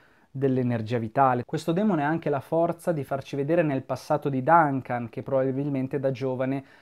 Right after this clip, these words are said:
ha avuto a che fare con, ehm, i, la guerra dell'Ira, la guerra in Irlanda, dove ha perso un amico, e il demone cerca di fargli riaffiorare questi ricordi per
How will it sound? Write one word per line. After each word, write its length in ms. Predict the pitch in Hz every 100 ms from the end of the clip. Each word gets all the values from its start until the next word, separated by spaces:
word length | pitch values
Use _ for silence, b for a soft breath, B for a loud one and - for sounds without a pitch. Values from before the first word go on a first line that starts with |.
| b b
ha 80 |
avuto 300 | 131 135 135
a 80 | 139
che 120 | - 131
fare 420 | - 127 127 131
con, 340 | - 127 123
ehm, 600 | 127 120 120 120 - - - -
i, 220 | 123 120 - - 71 76 76 73 - 90 76
la 220 | 127 139
guerra 440 | 123 131 143 135 135
dell'Ira, 460 | 123 123 139 131
la 100 | 120
guerra 220 | 113 127
in 120 | 127 123
Irlanda, 580 | 120 139 131 120 120 120
dove 300 | - 123 123
ha 60 | 120
perso 460 | 139 135 131 -
un 80 | 123
amico, 500 | 123 123 113 - 131
e 400 | 139 139 139 131
il 120 | 131 131
demone 320 | 160 165 147
cerca 260 | 151 139
di 80 | 147
fargli 280 | 135 143 143
riaffiorare 640 | 139 139 - 143 139 139
questi 260 | 135 131 -
ricordi 420 | 143 - 131 135
per 360 | - 131 127